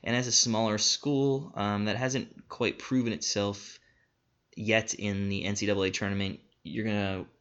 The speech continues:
think that they are going to come out, um, with authority and probably just take this one hands down.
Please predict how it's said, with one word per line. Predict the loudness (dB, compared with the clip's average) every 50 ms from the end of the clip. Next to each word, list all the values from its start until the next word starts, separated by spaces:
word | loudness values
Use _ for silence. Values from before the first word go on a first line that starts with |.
| _ _
think | -2 -2 -2 0
that | -4 -4 -4 -2
they | 0 2 2 2 0
are | 0 -2 -2 -2 -4 -4
going | -4 -6 -6 -6 -6
to | -6 -8
come | -6 -4 -2
out, | -2 -2 -2 -4 -6 -6 -8
um, | -6 -6 -6 -4 -4 -4 -6 -6 -8 -12 -20 -20 -20 -12 _
with | -4 -4 -2
authority | -2 0 2 2 4 4 2 2 2
and | 0 0
probably | 0 0 0 0 0
just | -2 -2 -4 -4
take | -4 -4 -6 -4
this | -4 -6 -6 -4
one | -4 -6 -6
hands | -4 -6 -6 -8 -6
down. | -8 -8 -6 -6 -8 -10